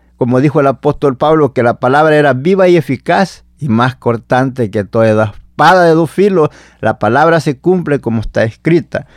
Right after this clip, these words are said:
Y vemos aquí en el versículo uno, en el capítulo quince de Génesis, Dios, cuando Dios se presenta para hablar con Abraham, dice, después de haber Abraham, este,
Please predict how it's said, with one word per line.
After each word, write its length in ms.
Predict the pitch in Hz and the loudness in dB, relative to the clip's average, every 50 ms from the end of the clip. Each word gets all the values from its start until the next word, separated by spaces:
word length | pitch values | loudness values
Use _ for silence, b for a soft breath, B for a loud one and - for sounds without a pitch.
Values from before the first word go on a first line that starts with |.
| b b b b b b b | b b b b b b b
Y 80 | 139 156 | -2 0
vemos 400 | 170 208 214 214 214 202 165 202 | 2 2 2 2 0 0 0 0
aquí 400 | 180 - - - 185 196 190 196 | -2 -2 -2 0 2 2 4 4
en 120 | 180 175 | 2 2
el 120 | 170 160 | 0 0
versículo 840 | 151 147 156 143 135 - - 160 156 - - 165 156 151 143 - - - | 0 0 0 0 0 0 -2 -2 -2 -2 0 0 2 2 2 0 0 0
uno, 360 | 185 202 214 196 196 190 170 | 2 2 2 2 2 2 2
en 100 | 143 135 | 2 0
el 120 | 120 113 | 0 0
capítulo 580 | - 117 - - - 123 110 - 147 143 151 151 | -2 -4 -4 -2 -4 -6 -4 -2 0 0 0 0
quince 480 | - - 165 175 175 175 - 185 170 | -2 -2 0 0 0 0 0 0 0
de 140 | 160 156 156 | 0 0 -2
Génesis, 640 | 139 - - 170 175 175 151 127 107 - - 98 - b b b b b b | -2 0 0 0 2 2 2 0 -2 -4 -8 -12 -12 b b b b b b
Dios, 560 | 104 101 104 135 147 156 165 156 - _ b b b b b b | -6 -2 0 2 2 2 2 0 -4 _ b b b b b b
cuando 340 | - 123 120 117 113 107 110 | -2 0 2 2 4 2 2
Dios 300 | 110 127 156 175 190 175 | 2 2 2 2 2 0
se 140 | - 180 165 | 0 -4 -4
presenta 760 | 135 - 160 151 127 - - 175 180 175 156 - - 127 120 | -2 0 -2 -2 0 0 0 0 0 -2 -2 -2 -4 -4 -2
para 200 | - 127 120 117 | 0 0 2 2
hablar 360 | 113 120 131 135 143 143 131 | 2 2 2 0 0 0 -2
con 220 | - - 127 113 113 | -2 -2 0 0 2
Abraham, 480 | 107 104 98 95 98 107 120 127 123 B B B B B B B | 0 0 0 0 0 0 -2 -2 -4 B B B B B B B
dice, 320 | - 127 156 170 156 175 156 | -2 0 0 2 2 2 2
después 400 | 139 135 131 - - 180 208 196 | 0 0 -2 -2 0 0 2 2
de 100 | 208 214 | 2 2
haber 300 | 208 196 208 214 208 202 | 2 2 2 2 2 2
Abraham, 520 | 185 180 180 180 175 175 180 185 185 175 | 2 2 2 0 2 2 2 2 2 2
este, 360 | 170 160 - - - 151 127 | 0 0 0 0 -2 -2 -2